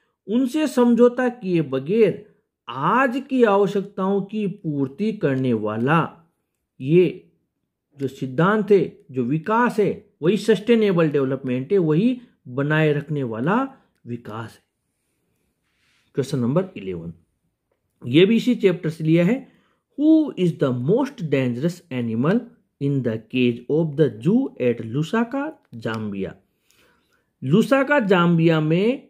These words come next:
जो वहाँ का चिड़ियाघर है, वहाँ पर सबसे खतरनाक जानवर कौन सा है? आंसर है, "There is no animal in the cage of the zoo।" चिड़ियाघर में कोई जानवर नहीं है, but a mirror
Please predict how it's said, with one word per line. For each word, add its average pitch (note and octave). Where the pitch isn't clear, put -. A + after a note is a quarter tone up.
जो D3+
वहाँ D#3
का F#3
चिड़ियाघर C#3
है, A3
वहाँ D3
पर A3
सबसे A#3
खतरनाक G#3
जानवर C3+
कौन D3
सा D#3+
है? -
आंसर F#3+
है, C4+
"There A3+
is F3
no A#3
animal D#3
in C#3+
the B2+
cage A#2
of D#3+
the D#3+
zoo।" G#2+
चिड़ियाघर A#3+
में A#3+
कोई F#3+
जानवर B2+
नहीं A2
है, G3+
but F3+
a C#3
mirror C3